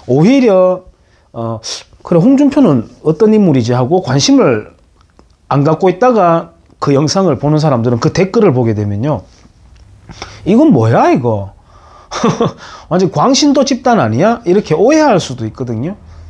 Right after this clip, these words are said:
다시 말씀드리지만 저는 그 심정을 안다니까요. 하지만 모르는 사람이 봤을 때는 그렇다는 겁니다. 그래서 조금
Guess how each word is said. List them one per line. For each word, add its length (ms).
다시 240
말씀드리지만 760
저는 240
그 100
심정을 400
안다니까요. 720
하지만 540
모르는 340
사람이 360
봤을 320
때는 200
그렇다는 460
겁니다. 320
그래서 300
조금 480